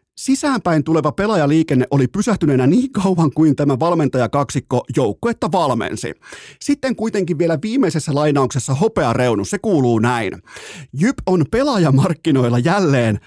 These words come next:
varteen otettava vaihtoehto." <laughs> Viheltäkää nyt vittu joku pilli. Jonkun pitää nyt pystyä astua ihan kylmästi vaan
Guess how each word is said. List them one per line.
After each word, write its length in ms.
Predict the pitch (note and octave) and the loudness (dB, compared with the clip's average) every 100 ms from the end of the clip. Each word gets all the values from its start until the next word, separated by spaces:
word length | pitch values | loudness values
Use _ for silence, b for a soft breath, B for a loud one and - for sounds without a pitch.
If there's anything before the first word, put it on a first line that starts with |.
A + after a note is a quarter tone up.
| b - | b -2
varteen 540 | D4 D4+ - E3+ C#3+ | 0 -2 -2 0 2
otettava 600 | D3 D#3+ C#3 - C3 B2 | 2 0 0 -2 -2 0
vaihtoehto." 840 | A#2+ D3 A#2+ - A#2+ A2 C3+ G#2+ - B B F#3+ _ _ G3+ D#3+ - | 0 0 -2 -2 -2 -2 -4 -10 -10 B B -16 _ _ -20 -18 -10
<laughs> 1600 | F3+ C#4 - - - - D2+ G2 - - - A#4+ - A4+ - C5 - A#4+ - - - - - - - - - - - _ - _ _ - C5 A#4+ G#4 - | -6 -6 -6 -8 -10 -6 -4 -2 -2 -4 -4 -6 -4 -8 -6 -8 -6 -10 -10 -18 -14 -16 -12 -16 -14 -20 -20 -20 -20 _ -20 _ _ -14 -6 -2 -2 0
Viheltäkää 520 | A4+ G4 G4+ F#4+ F#4+ | -2 0 -2 0 2
nyt 180 | F4+ - | 2 2
vittu 220 | F#4 F#4+ | 0 2
joku 300 | E4 G#4 G3+ | 2 2 -2
pilli. 460 | - F#3+ E3 C#3 G#2+ B B | 0 2 2 2 0 B B
Jonkun 340 | C#4 E4 D#4 B3+ | 0 0 0 -2
pitää 320 | B3+ B3 G#3 | -2 0 0
nyt 160 | F#3+ | 0
pystyä 420 | - A3 - F3+ F3 | 0 -2 0 0 2
astua 420 | F#3+ F#3+ D#3+ F#3+ | 0 0 0 0
ihan 260 | C4 C4 | 0 -2
kylmästi 440 | - A3 F#3+ - D3+ | -2 -2 -2 -2 -2
vaan 140 | D#3+ | -2